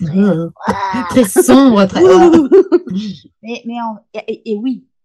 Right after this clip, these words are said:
Speaker 1: oui, c'est sombre. Oui, parce que,
Speaker 2: Mm.
Speaker 1: euh, parce qu'effectivement, euh,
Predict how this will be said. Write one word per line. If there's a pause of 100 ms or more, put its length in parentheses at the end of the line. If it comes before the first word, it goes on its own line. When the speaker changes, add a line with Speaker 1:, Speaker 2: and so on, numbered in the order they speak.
(280)
Speaker 1:
oui,
c'est
sombre. (520)
Oui, (180)
parce
que,
Speaker 2:
Mm.
Speaker 1:
euh, (640)
parce
qu'effectivement, (460)
euh,